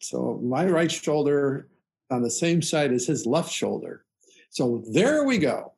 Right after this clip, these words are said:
There is the beginning. I call the surgery center up, I call whatever, and I, or I even do it electronically. I don't care how you make this mistake,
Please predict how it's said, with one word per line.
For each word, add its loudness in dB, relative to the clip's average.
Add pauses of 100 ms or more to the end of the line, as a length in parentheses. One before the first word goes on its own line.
(120)
There 4
is 4
the 4
beginning. 2 (760)
I 2
call 2
the 2
surgery 4
center 0
up, 0
I 0
call 0
whatever, 2
and 2
I, 0
or 0
I 4
even 4
do 4
it 6
electronically. 2
I 2
don't 0
care 2
how 2
you 4 (100)
make 2
this 0
mistake, -2